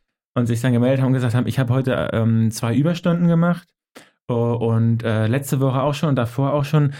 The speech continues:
Kannst du mir jetzt einen vollen, ähm, Urlaubstag eintragen?"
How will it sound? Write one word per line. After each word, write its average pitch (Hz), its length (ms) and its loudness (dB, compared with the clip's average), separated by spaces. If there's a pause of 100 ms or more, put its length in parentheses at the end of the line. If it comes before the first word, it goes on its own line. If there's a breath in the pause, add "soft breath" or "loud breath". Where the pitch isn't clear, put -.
(100)
Kannst 127 220 -4
du 139 40 2
mir 131 60 2
jetzt 120 120 -2
einen 131 160 0
vollen, 131 420 0 (140)
ähm, 120 380 2
Urlaubstag 120 440 -2
eintragen?" 95 640 -6